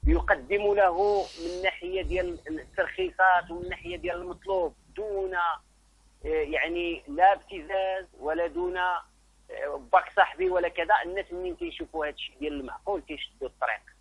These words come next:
هنا هذا الجانب الأمني أنا قلت لك هو نتيجة طبيعية ل-، لما، لهذه الطريقة ديال التسيير والتردي ديال المدينة ديال فاس. هذا التردي هو اللي وضع الجانب الأمني، وإلا فك-، نمشيو للمدن الأخرى.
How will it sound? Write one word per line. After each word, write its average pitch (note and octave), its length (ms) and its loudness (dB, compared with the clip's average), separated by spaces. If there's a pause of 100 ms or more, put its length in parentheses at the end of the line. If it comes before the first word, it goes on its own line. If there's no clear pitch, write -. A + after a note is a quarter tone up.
(580)
هنا F3 180 4 (340)
هذا E3 180 -2
الجانب E3 600 -4
الأمني D#3+ 440 -6
أنا D3+ 100 -2
قلت D3+ 280 -6
لك - 80 -14 (300)
هو D#3+ 180 0
نتيجة D#3+ 680 0
طبيعية D#3+ 600 2
ل-، C#3+ 260 -4 (100)
لما، D#3+ 380 0 (200)
لهذه C#3+ 380 -2 (160)
الطريقة D3+ 540 2
ديال C#3+ 200 -4 (280)
التسيير G#3 440 -2 (680)
والتردي E3+ 1000 2
ديال D#3+ 260 -2
المدينة D#3+ 580 -4
ديال C#3+ 240 -4
فاس. C#3 360 0 (540)
هذا E3 160 2
التردي - 680 4
هو C#3 320 0
اللي F#3 280 -4
وضع E3+ 260 -2
الجانب D3+ 460 -8
الأمني، C3+ 420 -12
وإلا G3+ 600 4
فك-، F3+ 280 -6
نمشيو - 380 -10
للمدن F#4+ 360 -4
الأخرى. G4 460 -6